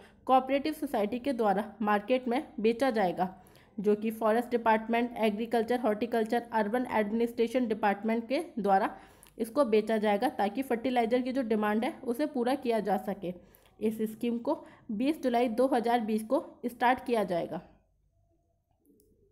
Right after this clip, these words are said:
अगला क्वेश्चन, कौन सा देश फीफा महिला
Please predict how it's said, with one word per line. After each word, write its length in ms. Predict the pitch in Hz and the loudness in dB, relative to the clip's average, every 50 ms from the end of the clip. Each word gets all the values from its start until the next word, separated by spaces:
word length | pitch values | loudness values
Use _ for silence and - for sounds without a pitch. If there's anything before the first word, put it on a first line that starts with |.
| _ _ _ _ _ _ _ _ _ _ _ _ _ _ _ _ _ - | _ _ _ _ _ _ _ _ _ _ _ _ _ _ _ _ _ 0
अगला 280 | 220 220 208 220 214 208 | 2 2 4 2 2 2
क्वेश्चन, 440 | 214 220 220 220 220 - 294 330 330 - - - _ _ - | 0 -2 -2 -2 -2 -4 -4 -4 -6 -8 -14 -20 _ _ -2
कौन 200 | 254 262 277 294 | 0 2 2 2
सा 180 | 285 370 359 359 | 2 2 2 2
देश 400 | 320 226 214 202 208 208 - - - - _ _ _ | 2 2 2 2 0 -2 -6 -12 -20 -20 _ _ _
फीफा 340 | - 277 269 269 269 330 339 381 | -2 0 0 2 2 2 4 4
महिला 400 | 339 262 254 214 208 196 185 | 4 4 4 4 4 2 2